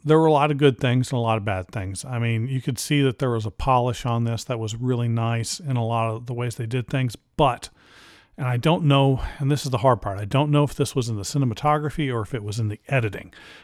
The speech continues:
but there were a lot of really weird choices on tracking of where the camera went. There were some cuts from scene to scene.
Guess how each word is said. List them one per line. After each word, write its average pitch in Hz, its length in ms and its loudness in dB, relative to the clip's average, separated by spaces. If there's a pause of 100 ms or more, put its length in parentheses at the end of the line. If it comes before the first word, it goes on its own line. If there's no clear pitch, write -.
(100)
but - 160 -6
there 123 100 -2
were 117 120 -2
a 117 60 -2
lot 139 360 0
of 127 300 -4
really 147 360 2
weird 135 560 2
choices 135 640 0
on 113 380 -2
tracking 131 640 -2
of 107 320 -8
where 113 400 -2
the 120 80 -6
camera 110 460 -2
went. 151 440 0 (380)
There 123 100 -2
were 110 120 -2
some 113 180 -2
cuts - 380 -2
from 117 260 -4
scene 135 320 0
to 104 80 -8
scene. 151 480 2